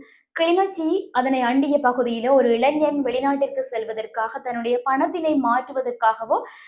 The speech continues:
ஏதோ பணம் தொடர்பான ஒரு விடயமாக இரவு வெளியே சென்றவர் அடுத்த நாள் காணவில்லை. பிறகு சடலமாக மீட்கப்பட்டிருந்தார். இப்படி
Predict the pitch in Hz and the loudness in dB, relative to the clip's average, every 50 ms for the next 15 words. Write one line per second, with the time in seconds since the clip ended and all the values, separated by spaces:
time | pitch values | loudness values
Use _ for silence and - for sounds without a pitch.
0 | - _ - 277 302 294 294 311 302 294 330 381 392 349 330 311 311 285 277 269 | -12 _ 4 6 6 8 8 6 6 6 6 4 4 4 4 4 6 6 6 6
1 | 262 254 247 240 233 233 220 233 254 262 262 254 240 240 247 285 339 415 - - | 6 4 2 0 0 0 0 2 2 2 0 0 -2 0 2 2 2 2 4 4
2 | 277 285 285 311 277 269 254 262 269 277 285 277 277 269 226 220 208 202 208 254 | 4 4 4 4 2 2 2 2 0 0 0 0 -2 -4 -4 0 0 0 2 0
3 | 339 - - - 233 247 285 254 339 330 320 311 330 - - - 302 262 240 254 | -2 -2 -2 0 0 0 2 0 0 2 2 2 0 0 -2 -2 0 2 2 2
4 | 262 247 233 226 220 226 277 453 480 - - - _ _ - 311 320 370 349 381 | 0 -4 -6 -6 -4 -2 -2 -2 -2 -4 -10 -20 _ _ 2 2 4 4 2 0
5 | 415 415 - 285 262 294 359 392 349 294 254 277 277 320 285 254 233 - - 226 | -2 2 2 4 4 6 4 4 4 2 0 0 -2 -2 -2 -2 -2 -4 -4 -8
6 | 214 - 202 185 185 190 190 196 190 196 196 190 190 214 262 - - 381 359 285 | -4 -4 -6 -6 -6 -4 -2 0 0 2 0 0 0 0 -2 -2 -2 -2 -2 -2
7 | 269 | -2